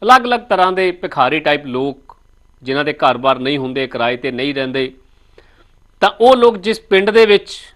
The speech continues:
ਅਲੱਗ-ਅਲੱਗ ਜਗ੍ਹਾ ਤੇ ਸੌਂਦੇ ਆ ਤਾਂ ਹੋ ਸਕਦਾ ਉਹਨਾਂ ਦੀ ਵੋਟ ਉੱਥੇ ਹੋਵੇ, ਤਾਂ ਉਹਨਾਂ ਦੇ ਘਰ ਦਾ ਐਡਰੈਸ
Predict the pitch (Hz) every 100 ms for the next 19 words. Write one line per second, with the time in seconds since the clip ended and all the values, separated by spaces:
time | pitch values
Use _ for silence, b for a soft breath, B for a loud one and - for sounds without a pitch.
0 | _ _ 156 175 185 175 160 151 147 151
1 | 151 147 123 127 143 139 135 143 175 170
2 | 143 143 135 139 131 110 120 127 120 -
3 | 113 107 110 120 - _ _ _ _ -
4 | - - 214 247 233 226 220 - 131 123
5 | 160 151 139 143